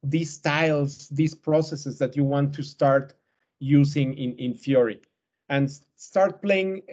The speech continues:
start playing around with it, start getting acquainted, look at the overview pages. That's,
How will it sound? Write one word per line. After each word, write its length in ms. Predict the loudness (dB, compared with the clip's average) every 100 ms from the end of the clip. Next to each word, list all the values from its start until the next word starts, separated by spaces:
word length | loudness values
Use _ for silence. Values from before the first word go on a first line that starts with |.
| -18
start 400 | 0 2 2 0
playing 220 | -2 2
around 300 | 2 2 0
with 120 | 2
it, 220 | 2 2
start 380 | -2 0 0 2
getting 300 | 0 2 0
acquainted, 760 | -2 -2 0 0 0 -2 -2 -8 _ _ 0
look 320 | 4 4 4
at 120 | -2
the 100 | 0
overview 460 | 2 2 0 -4 -4
pages. 380 | -4 -2 -4 0
That's, 360 | 2 2 -4